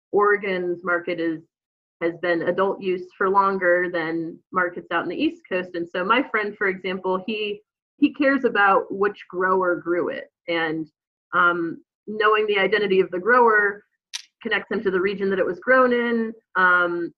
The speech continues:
they, they care maybe more about whether it was grown organically or whether it used chemical fertilizers. They don't want, um, they might, it's sort of like this connoisseur weed sort of thing. But in general,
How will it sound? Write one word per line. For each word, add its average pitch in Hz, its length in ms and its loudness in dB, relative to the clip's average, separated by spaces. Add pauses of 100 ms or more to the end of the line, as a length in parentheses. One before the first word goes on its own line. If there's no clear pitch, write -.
(320)
they, 185 640 2 (440)
they 196 320 0
care 208 200 2
maybe 190 260 -2
more 185 200 0
about 180 200 -2
whether 180 160 0
it 156 60 -4
was 180 100 -8
grown 185 200 -6
organically 233 560 0
or 190 100 -4
whether 180 220 0
it 175 200 -4
used 175 360 -10 (680)
chemical 180 360 0
fertilizers. 202 580 2
They 185 100 -2
don't 175 160 -2
want, 170 260 0 (380)
um, 165 300 0 (120)
they 214 100 4
might, 233 200 2 (140)
it's - 160 -6
sort 330 140 4
of 285 60 2
like 277 120 2
this 208 160 -2 (100)
connoisseur 196 600 2
weed 247 440 -2
sort 269 180 -2
of 269 120 -6
thing. 285 320 -4 (500)
But 202 200 2
in 220 260 2
general, 254 640 6